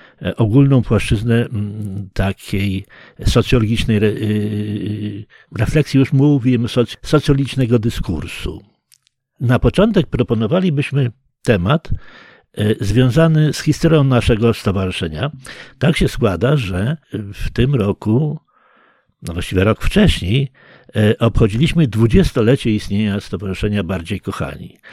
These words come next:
E, powstało ono, e, pod koniec lipca dwutysięcznego pierwszego roku i przyznam szczerze, s-, to, e, powstanie, e, m, wzbudziło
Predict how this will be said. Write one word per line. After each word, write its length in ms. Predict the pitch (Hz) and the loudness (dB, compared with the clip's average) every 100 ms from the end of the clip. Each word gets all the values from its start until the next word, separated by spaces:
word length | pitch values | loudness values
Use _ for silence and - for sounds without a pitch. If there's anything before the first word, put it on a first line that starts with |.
| - - | -20 -18
E, 240 | - 92 92 | -6 -4 -2
powstało 500 | 87 - - 165 - | -4 -4 0 0 0
ono, 360 | 127 147 143 - - | 0 2 0 -2 -4
e, 160 | 104 | -4
pod 260 | 98 - - | -4 -4 -4
koniec 440 | - 139 143 101 | -2 0 2 0
lipca 540 | - 113 139 - 170 160 _ _ _ _ _ _ _ _ _ | -2 -2 -2 -2 -2 -2 _ _ _ _ _ _ _ _ _
dwutysięcznego 1040 | 98 101 170 165 185 135 110 - 107 120 | -4 2 2 4 2 2 2 0 0 -2
pierwszego 580 | 120 98 - - 104 98 | -2 -2 -2 -2 0 2
roku 600 | 85 71 - - 113 202 - _ _ _ - - _ - | 0 -2 -8 -6 -4 -6 -8 _ _ _ -20 -20 _ -4
i 260 | 113 185 - | 0 2 0
przyznam 400 | - 127 170 180 | -2 0 2 0
szczerze, 320 | - 113 175 | 0 0 2
s-, 160 | 165 - - 104 113 110 98 | 0 -2 -12 -12 -12 -12 -2
to, 440 | 113 139 - 123 113 104 | 0 2 0 -4 -4 -4
e, 40 | 98 | -6
powstanie, 800 | - 98 - 113 151 170 165 151 _ _ _ | -4 -4 -2 0 0 2 0 -4 _ _ _
e, 60 | 113 | 0
m, 880 | 117 107 113 107 110 107 107 107 90 | 2 2 0 -2 -6 -6 -6 -8 -10
wzbudziło 840 | 98 98 98 117 90 190 175 151 | -6 -6 -2 -2 2 2 4 2